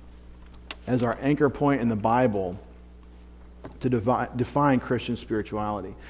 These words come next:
And that's saying a mouthful because I really love to teach Ephesians chapter five, verses eighteen through six nine,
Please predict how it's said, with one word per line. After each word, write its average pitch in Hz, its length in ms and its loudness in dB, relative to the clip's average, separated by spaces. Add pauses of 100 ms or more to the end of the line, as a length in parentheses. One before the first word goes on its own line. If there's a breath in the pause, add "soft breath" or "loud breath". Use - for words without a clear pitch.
(180 loud breath)
And 117 100 4
that's 147 220 6
saying 151 180 6
a 131 60 6
mouthful 123 460 2
because 113 300 0
I 131 100 6
really 131 440 8
love 120 340 4
to 117 60 -4
teach 131 320 2
Ephesians 113 420 2
chapter 120 360 0
five, 120 480 0 (340 loud breath)
verses 110 440 2
eighteen 131 500 6
through 110 180 0
six - 420 -2
nine, 110 480 0